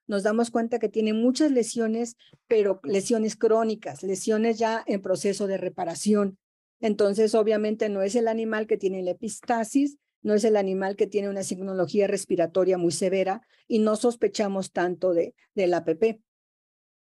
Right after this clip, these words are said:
Entonces, eh, pues sí, como ese hay muchísimas otras, eh, enfermedades que pudiesen estar, eh, subclínicamente observadas, ¿no?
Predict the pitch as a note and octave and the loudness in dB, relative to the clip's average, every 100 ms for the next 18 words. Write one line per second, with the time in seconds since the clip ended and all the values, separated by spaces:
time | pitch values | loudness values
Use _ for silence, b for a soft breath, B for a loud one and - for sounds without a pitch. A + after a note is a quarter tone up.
0 | _ - F#3+ - E3+ E3 G3+ G#3 E3 - | _ -14 -6 0 0 2 0 2 0 -2
1 | G3 - - - F#4 F#4 - F#3+ F#3+ G3+ | -12 -8 -4 -2 -2 -4 -2 0 2 2
2 | C4 A#3 G#3 G#3+ G#3+ A3+ G3+ F#3 G3 G3 | 2 0 0 -2 -2 0 -2 -2 -4 0
3 | F#3 F3+ _ _ _ - F#3 - G3 G3+ | -2 -2 _ _ _ -2 0 0 0 0
4 | G3 F#3+ F#3 F#3+ - F#3+ F#3 F#3 F3 G3+ | 0 0 0 0 -2 2 4 2 0 -4
5 | F3+ D3+ F3+ F3 F3 _ _ _ - F3+ | -8 -6 -2 -2 -4 _ _ _ 0 2
6 | E3+ A#3 G3 A3 G#3+ G#3 G3+ F3+ F3 F#3+ | 2 0 -2 0 0 2 0 0 0 0
7 | E3 E3 D3+ G#3+ G3 D#3 D#3 A#3 | -2 -2 -4 -2 -2 -2 -4 -6